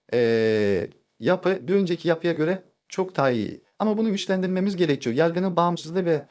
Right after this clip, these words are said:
tarafsızlığı açısından bunu daha güçlü hale getirme muhayyep o diğer sistemde bu dört Cumhur İttifakı, üç Millet İttifakı S S K'da en azından bu tarafsızlık açısından bence biraz iyi o-, ya biraz değil, bayağı iyi oldu.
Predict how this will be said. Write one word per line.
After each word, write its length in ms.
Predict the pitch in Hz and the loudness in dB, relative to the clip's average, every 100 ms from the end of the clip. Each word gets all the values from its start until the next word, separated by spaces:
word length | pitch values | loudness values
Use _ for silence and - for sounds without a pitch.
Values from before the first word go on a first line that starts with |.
| _ | _
tarafsızlığı 520 | - 180 180 151 165 180 | -2 0 -2 -4 -6 -4
açısından 560 | 185 - 156 170 185 - _ 180 | -4 -4 -4 -4 -6 -10 _ -4
bunu 400 | 208 190 202 - _ - | 0 0 -2 -8 _ -8
daha 200 | 156 190 | -2 0
güçlü 300 | 202 170 - | 0 -4 -2
hale 200 | 170 165 | 0 0
getirme 360 | 170 165 151 151 | 0 -2 -2 -2
muhayyep 380 | 190 180 175 202 | 0 2 2 2
o 160 | 196 - 165 - | 0 -4 -14 -4
diğer 240 | 147 175 | -2 0
sistemde 600 | - 165 - 165 156 151 147 | -2 -6 -2 -2 0 0 0
bu 180 | 123 | 2
dört 240 | 147 165 - | 2 2 0
Cumhur 280 | 147 151 151 | -2 0 0
İttifakı, 480 | 151 - 131 123 | -2 0 2 2
üç 160 | 147 - | -6 -4
Millet 260 | 143 156 139 | -2 0 -2
İttifakı 460 | - 107 120 120 | -6 0 0 2
S 80 | 127 | 0
S 200 | 131 120 | 0 0
K'da 420 | 123 135 101 90 _ _ _ | 2 0 -2 -8 _ _ _
en 100 | 165 | -4
azından 520 | 185 160 170 180 180 165 | -2 -2 -2 -2 -2 -2
bu 60 | |
tarafsızlık 520 | 160 160 160 160 180 | 0 2 0 -2 0
açısından 560 | 175 - - 147 156 151 | 0 0 -4 -2 -2 0
bence 320 | 165 151 156 | 0 0 0
biraz 220 | 165 160 | 0 0
iyi 120 | 165 165 | 0 -2
o-, 120 | - | 0
ya 260 | 139 110 113 | 0 0 2
biraz 220 | 160 170 | 0 0
değil, 140 | 185 | 0
bayağı 260 | 165 185 104 | 0 2 2
iyi 100 | 87 | 2
oldu. 260 | 82 80 | 0 -2